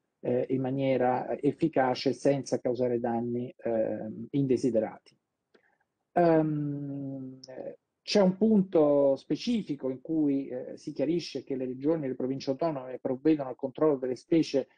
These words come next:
di fauna selvatica anche nelle zone vietate alla caccia, al di fuori dei periodi e degli orari di, eh, di, di caccia, che è un chiarimento non es-, non, eh, strettamente necessario, ma che potrebbe, eh, chiarire.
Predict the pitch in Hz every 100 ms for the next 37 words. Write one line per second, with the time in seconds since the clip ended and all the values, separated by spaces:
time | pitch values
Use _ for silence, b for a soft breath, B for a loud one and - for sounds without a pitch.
0 | _ - 147 151 139 - 135 147 - 143
1 | 143 139 131 151 143 143 127 123 135 131
2 | 123 120 131 131 123 160 147 - 117 117
3 | - 135 120 117 123 - 139 147 123 120
4 | 117 120 127 135 135 120 113 _ _ _
5 | - - - 64 85 67 62 62 - 123
6 | 131 120 120 101 - - 240 B B B
7 | - 151 147 156 165 190 175 - 120 139
8 | 165 151 147 160 185 185 170 143 135 131
9 | 131 127 - 143 151 156 147 147 - 143
10 | 185 160 123 120 - 135 127 - 127 123
11 | 120 113 120 123 135 - _ - 131 117
12 | 98 -